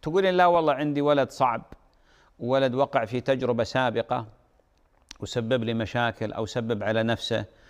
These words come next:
وأنا خايفة إن هذه الحالة، هذه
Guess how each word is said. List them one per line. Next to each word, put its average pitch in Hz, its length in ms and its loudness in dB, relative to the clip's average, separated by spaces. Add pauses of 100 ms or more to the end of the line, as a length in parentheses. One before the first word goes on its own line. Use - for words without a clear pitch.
(180)
وأنا 131 320 0
خايفة 135 460 0
إن 117 300 -6
هذه 156 480 0
الحالة، 104 540 0 (600)
هذه 147 280 -2